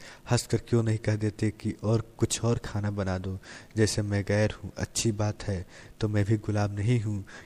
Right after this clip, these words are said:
कि इनके ही काम में लगी रहूँ। मैं कुछ नहीं जानती खाना दाना। और वह चुप रही। कालिंदी चरण ने जरा जोर से कहा, "सुनंदा।" सुनंदा जी के जी में ऐसा हुआ कि हाथ की बटलाई की खूब जोर से फेंक दी।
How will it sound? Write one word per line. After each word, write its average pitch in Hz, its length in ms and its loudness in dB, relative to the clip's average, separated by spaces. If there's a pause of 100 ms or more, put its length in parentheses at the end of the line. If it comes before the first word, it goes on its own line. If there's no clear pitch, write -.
कि 110 140 0
इनके 113 220 4
ही 107 100 6
काम 101 300 4
में 98 140 0
लगी 98 280 2
रहूँ। 95 300 0 (520)
मैं 120 220 4 (100)
कुछ 131 220 2
नहीं 110 180 4
जानती 101 380 0
खाना 95 360 0
दाना। 87 260 -2
और 90 160 -4
वह 101 80 2
चुप - 300 -2
रही। 92 240 -2 (760)
कालिंदी 101 360 2
चरण 104 300 2
ने 104 180 -2 (340)
जरा 104 220 6
जोर 98 200 2
से - 120 -2
कहा, 95 160 -2
"सुनंदा।" 101 580 0 (460)
सुनंदा 120 440 4
जी 120 160 -2
के 110 120 -4
जी 113 200 -2
में 110 140 0
ऐसा 110 400 0
हुआ 107 260 -2
कि - 160 -2
हाथ 110 200 2
की - 220 -2
बटलाई 104 420 0
की 101 160 -4
खूब 107 240 -4
जोर 104 220 0
से - 140 -4
फेंक 92 240 -4
दी। 87 240 -6